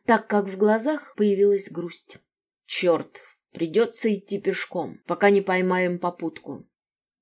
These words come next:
Но за весь путь, что мы успели проделать по этой дороге, мимо нас не проехало ни одной машины. Я на секунду представила,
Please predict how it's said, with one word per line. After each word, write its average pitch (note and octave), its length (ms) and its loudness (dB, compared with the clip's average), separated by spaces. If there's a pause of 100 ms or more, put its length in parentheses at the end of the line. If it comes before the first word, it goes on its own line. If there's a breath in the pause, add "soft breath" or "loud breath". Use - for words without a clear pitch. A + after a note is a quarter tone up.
(240)
Но A#3+ 260 6
за B3 200 6
весь A#3 340 4
путь, B3+ 460 -6
что - 260 0
мы A#3+ 140 6
успели B3 540 2
проделать G3+ 760 0
по G#3 220 2
этой G3+ 320 2
дороге, G#3 600 0 (180)
мимо C#4 380 4
нас G#3 360 -2
не G#3+ 160 0
проехало A3 680 -2
ни G3 140 0
одной G#3 360 2
машины. A#3 720 -6 (440)
Я A3 200 4
на D4 80 0
секунду G3+ 540 -8
представила, A3+ 800 -6